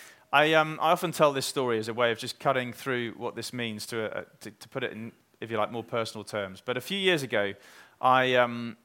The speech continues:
I completed a P H D, which some of you may have done as well, which in the British system, as, as you'll know probably,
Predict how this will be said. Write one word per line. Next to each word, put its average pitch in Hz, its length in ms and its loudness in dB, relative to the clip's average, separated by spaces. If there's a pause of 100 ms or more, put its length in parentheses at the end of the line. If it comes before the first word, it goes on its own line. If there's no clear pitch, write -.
(160)
I 127 100 4
completed 131 680 -4
a 117 180 2
P 127 220 -2
H 110 240 -2
D, 98 280 -6
which - 180 -10
some 120 140 -6
of 107 80 -10
you 113 120 -6
may 107 120 -4
have 101 120 -6
done 107 140 -4
as 101 120 -12
well, 98 180 -2
which 110 140 -10
in 147 80 -4
the 156 60 -2
British 208 260 2
system, 127 300 -4
as, 117 220 -8
as 127 140 -4
you'll 131 120 -4
know 113 200 2
probably, 117 340 -6